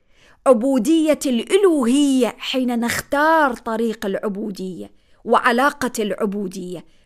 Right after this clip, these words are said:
هنا فيها اختيار، وهنا يأتي معنى الرحيم، لأنه رحمة يعطيني رحمة خاصة لأهل عبوديته، لأولئك العبيد الذين يعبدونه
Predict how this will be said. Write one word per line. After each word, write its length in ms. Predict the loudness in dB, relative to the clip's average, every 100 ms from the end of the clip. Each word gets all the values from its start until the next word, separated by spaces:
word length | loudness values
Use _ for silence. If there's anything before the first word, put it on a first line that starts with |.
| -8
هنا 180 | -8 -6
فيها 280 | -10 -12
اختيار، 640 | -12 -14 -12 -12 -12 -16 -18 _ _ _ _ _ -20 -4
وهنا 500 | 0 0 0 -2 -2
يأتي 480 | -4 -4 -8 -6 -2
معنى 400 | 0 -2 -4 -6
الرحيم، 640 | -6 -12 -12 -14 -14 -16 _ _ _ _ _
لأنه 720 | -8 -6 -6 -6 -8 -8 -8 -6
رحمة 560 | -6 -6 -2 -2 -2 -6 _ _ _ _ _ -6
يعطيني 580 | -6 -4 -2 0 0 0
رحمة 380 | -2 -2 0
خاصة 720 | 0 2 6 6 4 2 0 -2 -16 _ -20 _ _
لأهل 640 | 0 2 4 4 4 2
عبوديته، 1000 | 0 -2 -8 -10 -10 -12 -14 -14 -18 -18 -20 -20 -20 -20 -20 -20 -20 -20 -20 -20 -20 -20 -20 -20 -20 -4
لأولئك 760 | -2 2 6 8 8 4 2
العبيد 560 | 2 4 4 6 6 6
الذين 480 | 4 4 4 4 2
يعبدونه 1120 | 4 2 2 -2 0 2 2 2 0 -2